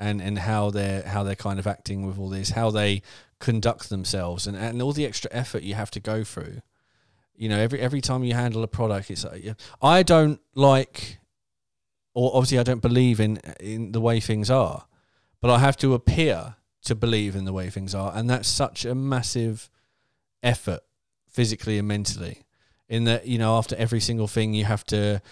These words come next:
you have to hand sanitize. If someone wants to pay, I'll take a, you know, an eight-foot step back from the, uh, any kind of, um, any kind of till, any chip and pin reader, because I want to at least respect their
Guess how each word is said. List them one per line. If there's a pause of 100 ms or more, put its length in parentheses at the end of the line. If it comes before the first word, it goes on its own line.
(180)
you
have
to
hand
sanitize. (260)
If
someone
wants
to
pay,
I'll
take
a,
you
know,
an
eight-foot
step
back
from
the,
uh, (400)
any
kind
of,
um, (460)
any
kind
of
till,
any
chip
and
pin
reader,
because
I
want
to (1400)
at
least
respect (1120)
their